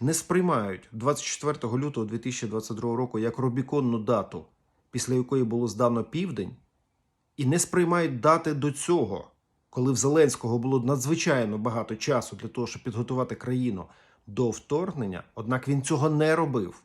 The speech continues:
Навпаки, він переконував людей, переконував українців, що нічого не станеться.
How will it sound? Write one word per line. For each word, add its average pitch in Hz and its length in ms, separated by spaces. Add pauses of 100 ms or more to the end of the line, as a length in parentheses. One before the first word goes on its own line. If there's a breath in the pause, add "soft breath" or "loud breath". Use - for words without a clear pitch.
(220)
Навпаки, 135 840 (100)
він 123 160
переконував 120 680
людей, 113 440 (640 soft breath)
переконував 120 480
українців, 113 600
що - 160
нічого 123 380
не 131 100
станеться. 90 500